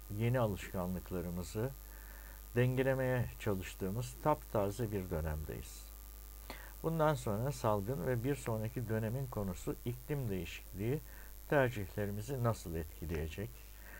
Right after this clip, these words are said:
Ekonomik kriz sonrasında açılacak yeni kredi muslukları, çevreci hareketler, mobiliteyi hangi rüzgarlar dolduracak?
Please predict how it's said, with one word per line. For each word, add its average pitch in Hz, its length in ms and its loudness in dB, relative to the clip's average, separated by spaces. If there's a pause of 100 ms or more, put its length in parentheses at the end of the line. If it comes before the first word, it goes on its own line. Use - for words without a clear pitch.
(200)
Ekonomik 135 520 2
kriz 127 220 2
sonrasında 113 920 2 (380)
açılacak 117 680 2
yeni 120 280 0
kredi 107 300 0
muslukları, 90 920 -2
çevreci 107 500 0
hareketler, 92 840 -2 (160)
mobiliteyi 127 720 0 (460)
hangi 123 340 2
rüzgarlar 104 720 2
dolduracak? 85 800 -4